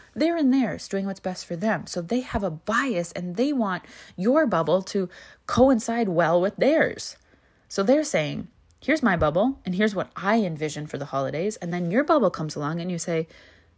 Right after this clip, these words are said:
"That's not what I'm gonna do." And then all of a sudden they feel a type of way about it. That is not your responsibility. And I don't care if you have to repeat it to yourself a million times before it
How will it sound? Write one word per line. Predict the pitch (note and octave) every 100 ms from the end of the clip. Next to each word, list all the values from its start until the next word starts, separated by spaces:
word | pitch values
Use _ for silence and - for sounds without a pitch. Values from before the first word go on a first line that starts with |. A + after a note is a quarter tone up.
| _
"That's | F3 F3 -
not | -
what | E3
I'm | D#3
gonna | D#3 D3
do." | E3 B3+ G#3 -
And | E3
then | D#3+ D#3 -
all | F3
of | D#3
a |
sudden | - D#3+ C#3+
they | D3 D#3+ F#3
feel | - E3 D#3
a |
type | - D3+ C#3
of |
way | D3+ G#3
about | C#3+ B2+ -
it. | - - _ _ _ _ _ _ _
That | - F#3 - - - _ _
is | D#3+ -
not | D#3+ F3 E3+ - - _ _ _
your | E3+ F#3+ E3+ C3+ -
responsibility. | E3 - D3 D3 D#3 G#3 F3 - - _ - -
And | F#3
I | A#3+
don't | D#3+
care | - E3+
if | F3+
you |
have | F3
to | F#3
repeat | F3+ A3 G3+
it | -
to |
yourself | E3+ E3+ F3+
a | G#3
million | G3+ A3+ A#3 A3
times | - C4 A3
before | D#3+ E3+
it | D#3+